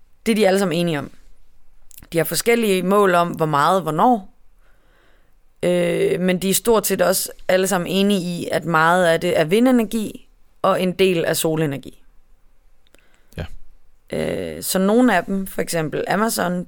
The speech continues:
Speaker 1: de har installeret, øh, hvad hedder de, solfangere på tage, og de har et enkelt, øh, jeg kan ikke huske, om det er et lager eller en kontorbygning, der har deres egen solmark,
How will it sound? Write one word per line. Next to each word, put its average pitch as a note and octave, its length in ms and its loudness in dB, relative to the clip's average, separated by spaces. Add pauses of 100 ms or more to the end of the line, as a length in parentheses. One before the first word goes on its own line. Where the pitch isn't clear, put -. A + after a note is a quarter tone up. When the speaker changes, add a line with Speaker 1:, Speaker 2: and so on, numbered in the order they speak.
(100)
Speaker 1:
de F#3+ 140 0
har D3 640 0
installeret, D3 920 -2
øh, C3+ 200 -8 (1300)
hvad E3 120 -6
hedder D#3+ 140 0
de, C#3 140 -10
solfangere F3+ 680 0 (760)
på D#3 320 -8
tage, G#3 640 0
og D#3+ 280 -6
de E3 80 -6
har E3 220 2
et D#3 100 -2
enkelt, E3 600 -6 (800)
øh, D3 300 -10
jeg D#3 120 -6
kan F3+ 80 -8
ikke E3+ 120 -6
huske, E3+ 180 0
om D#3+ 80 4
det D3+ 80 4
er D3+ 40 4
et D3 40 0
lager E3 420 4
eller C#3+ 260 -4
en C#3 100 -8
kontorbygning, F3 760 4
der E3 60 2
har E3+ 200 0
deres D3+ 200 -4
egen D3+ 220 -2
solmark, E3 1120 -4